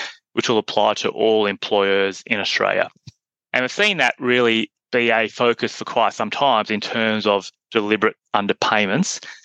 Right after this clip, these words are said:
and prosecutions from the Fair Work Ombudsman. And so from early twenty twenty-five, when these provisions kick in, there is now another regime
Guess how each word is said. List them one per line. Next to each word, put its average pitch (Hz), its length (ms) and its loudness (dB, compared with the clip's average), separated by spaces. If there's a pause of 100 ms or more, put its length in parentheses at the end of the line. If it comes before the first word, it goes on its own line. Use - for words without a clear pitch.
(120)
and 120 160 -2
prosecutions 110 760 -2
from 110 200 0
the 98 60 0
Fair 104 340 0
Work 101 240 2
Ombudsman. 135 500 0 (440)
And 110 120 -2
so 107 520 2
from 110 340 0
early 120 360 2
twenty 104 340 -2
twenty-five, 131 640 0
when 107 140 2
these 117 160 2
provisions 95 420 -2
kick - 260 -6
in, 190 220 2 (600)
there 104 240 0
is 104 160 0
now 107 260 0
another 110 360 0
regime 104 640 0